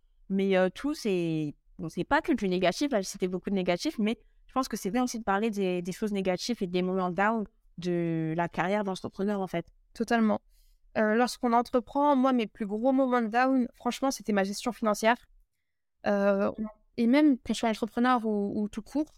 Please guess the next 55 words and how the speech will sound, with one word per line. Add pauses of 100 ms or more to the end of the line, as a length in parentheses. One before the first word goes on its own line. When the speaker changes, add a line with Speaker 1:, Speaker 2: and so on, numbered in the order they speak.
(120)
Speaker 2:
euh,
gérer
son
argent,
c'est
hyper
important.
Aujourd'hui,
c'est
l'une
des
sources
de,
de
frustration,
de
problèmes
dans
les
couples,
dans
les
mariages, (420)
dans
les
relations
amoureuses,
ou
même (220)
nous-mêmes
quand
on
est
jeune
et
quand
on
est
étudiant
avec
tout
ce
qui
est
dette.
Et
lorsqu'on
rentre
en
plus
dans
le
milieu
de
l'entrepreneuriat,